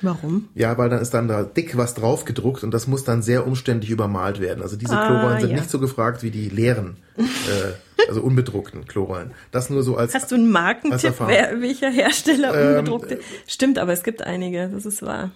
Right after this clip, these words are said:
Speaker 2: Also sagen wir mal so, zum Beispiel Drogeriemärkte, ja, wie Rossmann oder D M, neigen dazu, das
Speaker 1: Das
Speaker 2: tatsächlich
Speaker 1: draufzuschreiben.
Speaker 2: drauf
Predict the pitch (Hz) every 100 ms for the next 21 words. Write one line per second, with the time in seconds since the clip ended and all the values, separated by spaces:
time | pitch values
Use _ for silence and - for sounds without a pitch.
0 | - 143 143 156 156 147 156 127 143 -
1 | 135 143 139 131 180 160 107 98 - 95
2 | 104 139 120 147 139 139 123 117 117 117
3 | 180 196 123 110 - 160 151 147 156 170
4 | 160 151 110 135 - - 151 196 - 123
5 | 139 190 -